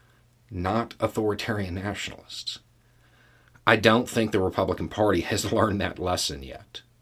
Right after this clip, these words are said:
So you are probably in for at least a couple more years of people saying the country is headed in the wrong direction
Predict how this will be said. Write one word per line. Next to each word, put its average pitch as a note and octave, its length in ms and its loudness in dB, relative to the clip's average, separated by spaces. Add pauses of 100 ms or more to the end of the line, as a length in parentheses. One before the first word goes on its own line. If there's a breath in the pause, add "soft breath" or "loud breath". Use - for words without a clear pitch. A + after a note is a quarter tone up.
(100)
So F2+ 280 -2
you F#2 300 2
are F#2+ 120 6
probably A2 640 4
in A2 260 2
for F2 500 -2 (1400 soft breath)
at G2 200 2
least C3 260 6
a G#2 60 -2
couple G2+ 280 0
more E2+ 240 -4
years - 540 -6 (680)
of F#2+ 180 0
people G2+ 280 -2
saying F2 520 -2
the E2+ 120 -4
country A#2+ 460 0
is G#2+ 140 0
headed G2 280 -2
in F#2+ 100 0
the E2+ 100 -4
wrong F2+ 320 -2
direction E2+ 680 0